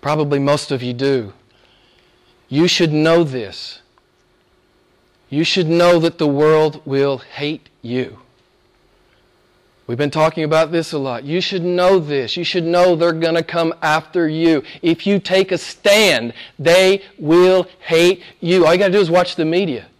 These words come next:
Man, a true evangelical gets on, you know, gets, uh, on the media and actually says something that's scr-, scripturally correct. Boom!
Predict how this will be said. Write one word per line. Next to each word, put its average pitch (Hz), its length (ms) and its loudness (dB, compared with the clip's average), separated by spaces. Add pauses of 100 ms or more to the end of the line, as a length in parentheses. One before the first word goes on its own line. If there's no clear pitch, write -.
(640)
Man, 185 280 0 (420)
a 147 80 -4
true 254 340 2
evangelical 208 840 2
gets 196 220 -4
on, 202 240 0 (300)
you 180 60 -2
know, 160 200 2 (220)
gets, 202 240 0
uh, 196 260 2
on 185 140 2
the 175 60 2
media 202 280 2
and 180 80 2
actually 190 300 0
says 196 280 0
something 208 340 0
that's 151 160 -2
scr-, - 240 -6
scripturally 202 520 -2
correct. 214 480 -2 (220)
Boom! 403 540 4